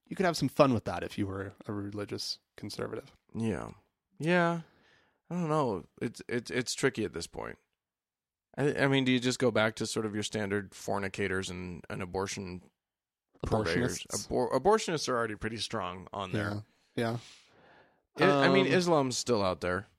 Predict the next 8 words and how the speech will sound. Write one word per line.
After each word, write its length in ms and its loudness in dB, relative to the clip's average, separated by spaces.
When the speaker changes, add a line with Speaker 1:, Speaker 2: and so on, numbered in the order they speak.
Speaker 1:
Islam, 840 0
yeah. 260 -2
Speaker 2:
Which 200 -4
we'll 120 -2
be 100 -2
talking 340 -2
about 260 -4
shortly. 440 -6